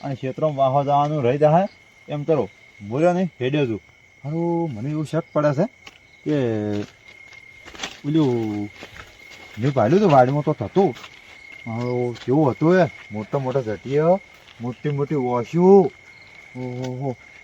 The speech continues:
એ મને લાગે છે જે મેં પાડ્યું છે ને એ જ એને પાડ્યું હશે.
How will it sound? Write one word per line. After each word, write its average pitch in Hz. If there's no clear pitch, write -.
એ 123
મને 110
લાગે 160
છે 214
જે 139
મેં 131
પાડ્યું 151
છે 226
ને 214
એ 190
જ 180
એને 156
પાડ્યું 143
હશે. 127